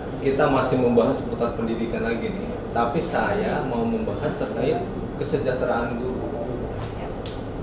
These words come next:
Eh, Pak Gubernur beberapa, bukan beberapa, pada tiap kesempatan hampir selalu bilang bahwa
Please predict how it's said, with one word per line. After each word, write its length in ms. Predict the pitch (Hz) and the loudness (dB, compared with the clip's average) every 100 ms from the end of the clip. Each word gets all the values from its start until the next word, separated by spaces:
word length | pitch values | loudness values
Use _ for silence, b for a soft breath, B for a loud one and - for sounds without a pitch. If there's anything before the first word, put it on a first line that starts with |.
| - - | -6 -2
Eh, 260 | 117 110 107 110 | 0 0 0 4
Pak 160 | 123 123 | 6 6
Gubernur 640 | 135 170 160 110 117 - 110 | 8 8 8 8 6 6 2
beberapa, 720 | 113 117 113 - - - 104 - 120 | 4 6 4 4 2 2 2 -2 0
bukan 180 | 131 120 | 2 4
beberapa, 480 | 113 127 139 - - - | 4 2 2 0 -2 2
pada 240 | 131 135 131 | 2 4 4
tiap 240 | 135 - | 2 2
kesempatan 480 | 135 127 123 127 151 - | -2 -2 0 0 0 -2
hampir 320 | 147 - 180 | -4 -2 -2
selalu 720 | - - 135 127 120 127 156 170 - - - - - - - - - 117 | -2 0 2 2 2 2 0 0 -4 -6 -6 -6 -6 -6 -6 -6 -6 -4
bilang 480 | 123 123 131 151 123 | 0 2 2 2 4
bahwa 640 | 113 113 120 202 - | 4 4 2 2 2